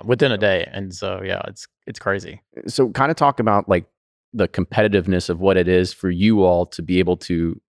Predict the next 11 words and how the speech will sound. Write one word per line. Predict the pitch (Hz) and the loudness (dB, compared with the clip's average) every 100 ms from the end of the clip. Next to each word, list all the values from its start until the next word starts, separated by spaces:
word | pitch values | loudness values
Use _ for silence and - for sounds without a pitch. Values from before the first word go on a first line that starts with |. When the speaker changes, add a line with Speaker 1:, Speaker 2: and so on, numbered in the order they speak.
| - | -12
Speaker 2:
source | - 98 95 | -2 0 0
the | - | -2
product | - 85 85 90 - | 0 4 4 2 0
that, | 80 - | -2 0
that | - | -2
you | 90 98 | 2 2
need | 95 98 104 | 4 2 2
to | 82 | -2
keep | - - 95 - 95 | -6 -6 -6 -4 0
a | 87 85 | 0 -2
consistent, | - 82 - 95 - 82 | -4 -6 0 -2 0 -6